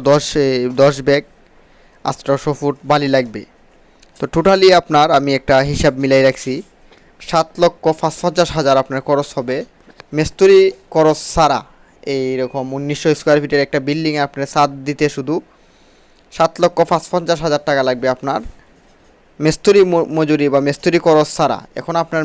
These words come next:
মিস্ত্রি খরচ সহ আপনার কত টাকা যাবে, আপনারা এর হিসাবটা বার করতে পারবেন।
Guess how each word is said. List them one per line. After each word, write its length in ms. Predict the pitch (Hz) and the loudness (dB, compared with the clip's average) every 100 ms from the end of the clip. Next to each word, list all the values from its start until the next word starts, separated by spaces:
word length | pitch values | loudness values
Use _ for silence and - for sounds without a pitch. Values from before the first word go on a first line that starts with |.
| 151 | -2
মিস্ত্রি 360 | 147 - 170 160 | -4 -2 -2 0
খরচ 220 | 160 156 - | 0 0 0
সহ 140 | 175 127 139 | 0 2 0
আপনার 180 | 143 139 135 | 0 -2 -6
কত 100 | 139 139 | -6 -6
টাকা 160 | 131 123 | -4 -4
যাবে, 220 | 120 120 160 - _ _ _ _ - | -4 -4 -6 -10 _ _ _ _ -6
আপনারা 320 | - 143 131 127 - | -6 -2 0 0 0
এর 80 | 131 131 | -2 0
হিসাবটা 300 | 143 - 135 | -2 -2 -2
বার 100 | 127 123 | 0 -2
করতে 180 | 123 120 | -6 -8
পারবেন। 260 | 110 110 147 | -8 -6 -8